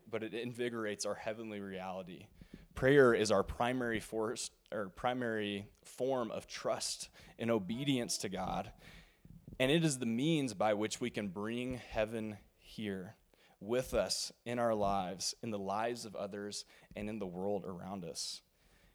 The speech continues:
And how does God work? Again, prayer is our new language. When we invite God via prayer into our lives,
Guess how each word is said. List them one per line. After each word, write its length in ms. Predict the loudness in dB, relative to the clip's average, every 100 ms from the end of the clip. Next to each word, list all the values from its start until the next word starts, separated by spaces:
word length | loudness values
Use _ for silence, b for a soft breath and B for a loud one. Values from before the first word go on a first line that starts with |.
| b -12
And 120 | -4
how 200 | 4 6
does 200 | 6 2
God 320 | 2 4 2
work? 340 | 0 -6 -6 -10
Again, 320 | -10 -8 -10
prayer 380 | -8 -6 -4 -4
is 120 | -4
our 140 | -4
new 340 | -4 -6 -8 -8
language. 680 | -6 -6 -6 -8 -8 -12 -12 b b
When 120 | -6
we 140 | -2
invite 480 | -2 0 2 2 2
God 340 | -2 0 -2 -6
via 200 | -8 -8
prayer 480 | -6 -6 -4 -4
into 340 | -6 -10 -10 -6
our 140 | -6
lives, 500 | -4 -6 -6 -8 -14